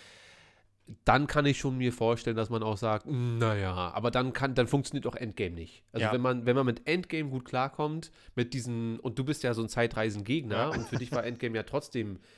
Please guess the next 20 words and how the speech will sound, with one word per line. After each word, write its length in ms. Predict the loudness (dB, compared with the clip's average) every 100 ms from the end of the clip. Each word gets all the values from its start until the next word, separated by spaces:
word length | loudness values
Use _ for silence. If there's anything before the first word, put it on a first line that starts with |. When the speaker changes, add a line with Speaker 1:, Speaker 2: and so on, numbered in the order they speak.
| -20 _ -20 -20 _ _ _
Speaker 1:
in 220 | -2 -2
sich 400 | -2 -4 -4 -10
schlüssig 640 | -12 -4 -2 0 -4 -6 -10
und 160 | -6
rund, 380 | -2 -2 -4 -12 _ _ _ -20 -20 -20 -2
dann, 400 | 0 2 0 -4
äh, 360 | 0 0 2 -2 -6 -20 -16
bin 240 | -2 0
ich 160 | 0 2
mir 140 | 0
sicher, 240 | 0 -2 0
dass 160 | -2
du 100 | -2
auch 120 | -4
mit 120 | -4 -8
Spider-Man 560 | -4 -2 -2 -4 -4
No 160 | -4 -4
Way 140 | -4
Home, 400 | -2 -4 -6 -8
äh, 440 | -6 -6 -4 -6